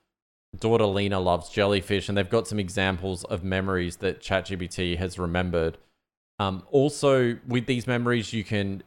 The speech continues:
delete selected memories from chat G P T's memory itself. So if it remembers something about you you wanna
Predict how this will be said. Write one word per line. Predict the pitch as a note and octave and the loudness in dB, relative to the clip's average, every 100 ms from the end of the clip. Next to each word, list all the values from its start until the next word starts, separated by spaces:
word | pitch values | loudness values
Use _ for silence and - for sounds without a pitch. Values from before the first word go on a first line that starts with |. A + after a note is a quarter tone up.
| - | -6
delete | G#2+ F#2+ F#2+ A2 - | -2 0 2 0 -2
selected | - A2 G#2+ - A2 F#2+ - _ _ | -6 0 0 2 0 0 -8 _ _
memories | G#2 G#2 A2+ A#2+ A#2+ - | 0 2 2 0 -2 -8
from | - G#2+ G#2 G#2 G2+ G2+ - _ | -2 2 4 2 -2 -8 -16 _
chat | - G#2+ | 0 0
G | - | 0
P | F#2+ | -6
T's | F2+ G#2 E2+ | -4 -4 -2
memory | G2 F#2+ F#2 F2 | -2 0 0 0
itself. | - - G#2 G#2+ A#2 | -2 -2 2 2 2
So | - G2+ | 0 0
if | G2 G2 F#2+ - | 2 0 -4 -4
it | A2+ | -6
remembers | G#2 G2 G2 G2+ | -2 -2 -2 -2
something | A2 G2+ | -4 -2
about | F#2 F2+ E2+ | 2 4 4
you | F#2+ | -2
you | F#2 | -4
wanna | F2+ F2+ F2 | -2 0 0